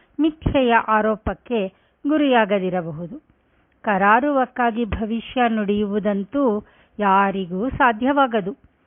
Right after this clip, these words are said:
ಆದರೆ ಇದುವರೆಗೆ ನಡೆದು ಬಂದ ಹಾದಿ ಎಂಥದು, ಯಾವ ಯಾವ ಬಗೆಯ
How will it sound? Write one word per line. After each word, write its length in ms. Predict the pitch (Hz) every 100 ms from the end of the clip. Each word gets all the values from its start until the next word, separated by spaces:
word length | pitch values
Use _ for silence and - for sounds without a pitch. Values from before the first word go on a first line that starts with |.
| - -
ಆದರೆ 560 | 277 277 269 262 254 - _ -
ಇದುವರೆಗೆ 640 | 294 339 349 339 302 311
ನಡೆದು 460 | 262 226 247 233
ಬಂದ 260 | 240 240 226 226
ಹಾದಿ 540 | - 202 208 185 208
ಎಂಥದು, 600 | 196 180 - 175 175 285 _ _ _ _ -
ಯಾವ 260 | 269 302 370
ಯಾವ 300 | 349 302 277
ಬಗೆಯ 400 | 220 220 202 202